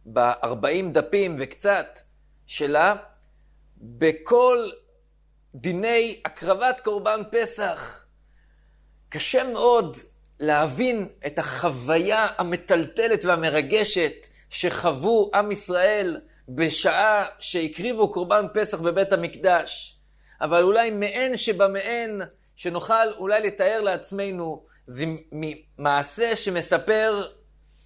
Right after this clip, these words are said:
אחד מרבני יהדות ספרד, שהיה בזמן גירוש ספרד לפני חמש מאות עשרים ותשע שנים, בשנת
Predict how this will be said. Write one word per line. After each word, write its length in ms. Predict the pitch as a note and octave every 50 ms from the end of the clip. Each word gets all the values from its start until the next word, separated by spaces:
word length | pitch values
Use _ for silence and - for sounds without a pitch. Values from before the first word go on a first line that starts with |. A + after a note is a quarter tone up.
| _ _ _ _
אחד 280 | - - F#3 F#3 F3+ E3+
מרבני 880 | E3+ D#3+ C#3 D#3 B2 A#2 D3+ D3 E3 F#3+ G#3 G#3 G3+ G3 F#3+ F3 D#3 - _ _ _ _ _ _ _ _ _ _ _ _ _ _ _ _ _ _ _ _ _ _ _ _ _ _ _ _ _ _ _ _
יהדות 440 | B2+ C3 C#3 C#3 C#3+ D3 G#3 G#3 G#3+
ספרד, 720 | - - - - F3+ D#3+ D#3 F3+ G3+ G#3 G3+ F#3 D3+ C3 C3 - - - _ _ _ _ _ _ _ _ _ _ _ _ _ _ _
שהיה 540 | _ - - - C3+ B2+ D3+ F3 F#3 F#3 F3+
בזמן 760 | E3 C#3+ C#3 C#3 A#2+ A2 A2+ C#3 E3 G#3 B3 B3+ A#3+ A#3 G#3+ F#3+ - - _ C#3
גירוש 460 | C3 B2+ E3+ F3 E3 G#3+ A#3+ G#3 -
ספרד 480 | - - - - F#3 F#3 F#3+ G3+ G3+ F#3+
לפני 720 | F3 D3+ - F#3+ F#3+ G3 G3 F#3+ F#3 F3+ E3+ D#3 D3+ - - _ _ _ _ _
חמש 460 | - - - D3 E3+ G#3 A3 G3+ - G3+
מאות 220 | F#3+ F3+ E3+ -
עשרים 260 | D#3+ - - G3+ G3+ F#3
ותשע 420 | F3 E3+ - G3 G3 F3 - F#3
שנים, 540 | D#3+ - E3 D#3 F#3 A3 A3+ G#3+ G3 E3 B2 - - _ _ _ _
בשנת 640 | A#2+ C3 - - F#3+ G3 G3 F#3+ F#3 - - - -